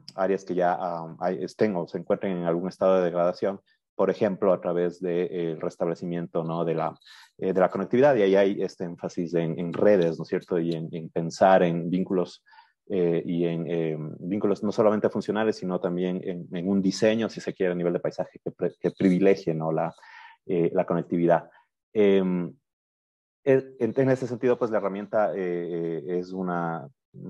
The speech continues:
interesante, ¿no es cierto?, em, eh,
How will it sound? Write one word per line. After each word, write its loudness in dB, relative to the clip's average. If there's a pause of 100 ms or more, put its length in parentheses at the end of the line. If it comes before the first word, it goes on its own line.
(540)
interesante, -2
¿no -2
es -12
cierto?, -2
em, -2 (280)
eh, -2